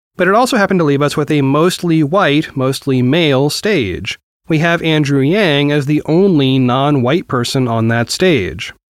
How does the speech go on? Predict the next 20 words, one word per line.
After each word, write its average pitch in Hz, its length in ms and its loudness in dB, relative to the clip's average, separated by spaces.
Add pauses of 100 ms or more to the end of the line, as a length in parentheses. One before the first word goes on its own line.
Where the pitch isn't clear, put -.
(240)
Okay, 233 300 -2
so 170 260 0
nine 196 600 2
candidates, - 560 -4
that's 127 280 -6
everybody 190 460 0
on 156 240 0
stage 143 440 -2
this 127 260 -4
Thursday, 185 680 0 (140)
plus 175 260 0
Senator 160 300 -2
Cory 131 220 -2
Booker 175 480 0
and 143 200 -2
former 127 280 -2
hud 185 240 -4
Secretary 160 520 -2
Julian 139 520 0
Castro, 127 720 -2